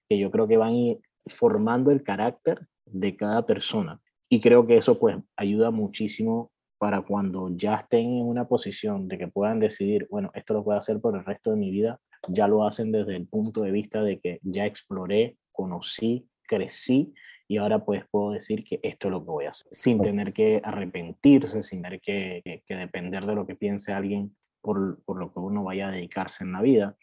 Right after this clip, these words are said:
Speaker 1: Entonces, yo creo que eso es sumamente importante personal y en todas las áreas. Porque, ahora, en todas las áreas, cuando uno dice en todas las áreas, no es que vas a crecer al cien por ciento de todas las áreas,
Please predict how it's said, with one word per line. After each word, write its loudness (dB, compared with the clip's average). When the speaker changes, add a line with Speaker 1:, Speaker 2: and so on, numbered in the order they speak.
Speaker 1:
Entonces, -2
yo 0
creo 4
que 4
eso -2
es -8
sumamente -4
importante -6
personal -6
y 4
en 2
todas 2
las -2
áreas. 0
Porque, -10
ahora, -2
en -4
todas 0
las 4
áreas, 6
cuando 2
uno 2
dice 0
en -2
todas 0
las -2
áreas, 2
no 0
es -4
que 0
vas 0
a -4
crecer -4
al -4
cien -2
por -6
ciento -4
de -12
todas -6
las -4
áreas, 0